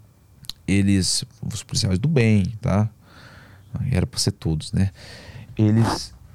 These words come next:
eles cumprimentam, "Ô, doutor, tudo bom? Boa noite, boa noite."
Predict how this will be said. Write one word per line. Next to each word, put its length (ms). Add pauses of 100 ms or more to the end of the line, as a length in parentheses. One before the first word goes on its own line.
(360)
eles 280
cumprimentam, 580
"Ô, 40
doutor, 260
tudo 120
bom? 120
Boa 160
noite, 280
boa 160
noite." 380